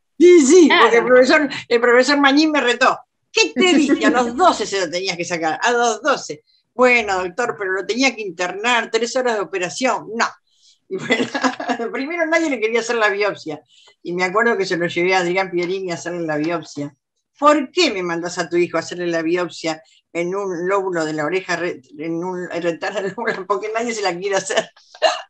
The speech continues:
Speaker 1: <laughs> Bueno, ese caso fue tremenda. Este, bueno, pero después se lo sacamos y quedó bien. No tuvo el tumor, por suerte. Pero el profesor se había enojado. <laughs> Bueno, muy lindo caso. Bueno, seguí, Gabriela,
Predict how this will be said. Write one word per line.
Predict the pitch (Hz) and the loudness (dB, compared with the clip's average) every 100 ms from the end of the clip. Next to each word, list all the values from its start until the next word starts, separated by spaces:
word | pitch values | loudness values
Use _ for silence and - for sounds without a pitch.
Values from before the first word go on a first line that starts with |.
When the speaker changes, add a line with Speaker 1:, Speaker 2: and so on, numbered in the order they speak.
| _ _ _ - | _ _ _ -2
Speaker 1:
<laughs> | 277 - 277 262 - | -2 -2 -8 -10 -8
Bueno, | 214 208 214 | -6 -4 -2
ese | 220 208 | -4 -2
caso | 247 247 196 | -2 -2 -2
fue | 208 202 | 2 0
tremenda. | 196 190 185 175 170 160 165 - - 233 285 277 - | 0 -6 -4 -4 -2 -4 -4 -10 -14 -10 -8 -10 -10
Este, | - 185 175 - 170 165 160 | -2 0 0 -4 -12 -10 -4
bueno, | 175 165 160 | -2 0 0
pero | 175 | 2
después | 180 233 | 0 -2
se | 226 | -4
lo | |
sacamos | 196 196 190 214 233 233 - | -2 -2 2 2 0 -6 -8
y | 156 147 139 | -10 -10 -12
quedó | 160 156 | -10 -6
bien. | 147 135 127 _ _ _ | -6 -6 -12 _ _ _
No | 160 170 | -10 -2
tuvo | 185 160 | 0 2
el | 143 | -2
tumor, | 139 135 127 127 - - | -6 -8 -8 -10 -14 -14
por | 131 | -16
suerte. | 139 127 127 143 _ _ - - | -12 -12 -14 -20 _ _ -20 -8
Pero | 165 | -6
el | 156 | -2
profesor | 175 170 214 | -2 0 -2
se | 208 | -2
había | 180 | -2
enojado. | 165 143 123 76 - _ | -2 -6 -8 -10 -14 _
<laughs> | 165 180 208 208 196 196 _ _ _ _ _ _ _ - _ _ _ | -10 -8 -6 -4 -6 -8 _ _ _ _ _ _ _ -20 _ _ _
Bueno, | 220 214 214 | -4 0 0
muy | 247 | 2
lindo | 254 247 180 | 2 2 0
caso. | 165 135 151 160 _ _ | -2 -4 -12 -16 _ _
Bueno, | 185 196 180 | -4 -2 -2
seguí, | 233 254 | -2 -2
Gabriela, | 208 170 175 220 196 147 | 0 -2 0 0 0 -4